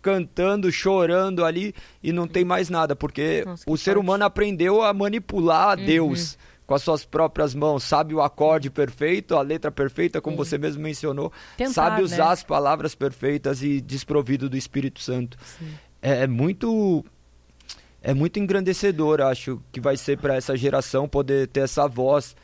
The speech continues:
Speaker 1: relevante, assim. Eu fico
Speaker 2: Amém.
Speaker 1: muito feliz de ver uma
Speaker 2: Amém.
Speaker 1: pessoa tão madura, assim. Eu mesmo não, não a conhecia.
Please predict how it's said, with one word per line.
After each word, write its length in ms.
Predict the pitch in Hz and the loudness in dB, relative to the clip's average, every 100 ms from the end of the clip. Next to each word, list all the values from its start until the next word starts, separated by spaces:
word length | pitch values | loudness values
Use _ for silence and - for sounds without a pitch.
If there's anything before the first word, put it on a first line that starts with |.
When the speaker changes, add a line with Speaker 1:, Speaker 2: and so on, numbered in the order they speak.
| _ _ | _ _
Speaker 1:
relevante, 640 | - 131 156 123 135 147 127 | 0 2 2 0 0 0 -4
assim. 300 | 120 139 135 | -4 -4 -2
Eu 140 | 131 | -2
fico 220 | 139 185 185 | -2 -2 0
Speaker 2:
Amém. 80 | |
Speaker 1:
muito 180 | 175 180 | 0 0
feliz 360 | 240 240 214 139 | 2 2 0 -4
de 80 | 139 | -2
ver 280 | 165 151 - | 2 0 0
uma 140 | 143 | -2
Speaker 2:
Amém. 80 | 143 | 0
Speaker 1:
pessoa 280 | 165 180 165 | 0 -2 -2
tão 220 | 165 185 | 0 0
madura, 540 | 240 208 131 165 190 156 | 2 0 0 0 2 0
assim. 180 | 156 | 0
Eu 140 | 185 233 | 0 2
mesmo 280 | 233 190 202 | 0 0 0
não, 300 | 202 190 - | -2 -2 -4
não 240 | 185 202 | -2 0
a 80 | 190 | 0
conhecia. 760 | - 196 196 - - 208 196 | 0 0 0 -2 -2 0 0